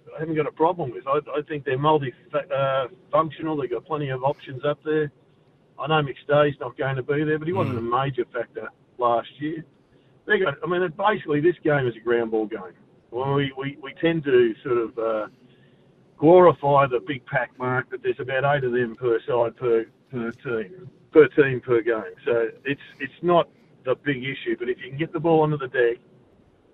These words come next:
Speaker 1: they've got so many good young, uh, crummers, Bobby Hills down there and the Dacos boys and, uh, et cetera, et cetera. I, you know, I think they're gonna be hard to beat again.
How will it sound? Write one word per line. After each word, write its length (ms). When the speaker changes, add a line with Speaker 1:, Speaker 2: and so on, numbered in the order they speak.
Speaker 1:
they've 220
got 160
so 200
many 200
good 220
young, 380
uh, 380
crummers, 400
Bobby 280
Hills 320
down 260
there 320
and 120
the 60
Dacos 500
boys 380
and, 220
uh, 180
et 60
cetera, 280
et 140
cetera. 400
I, 140
you 80
know, 100
I 60
think 160
they're 140
gonna 180
be 100
hard 200
to 60
beat 200
again. 320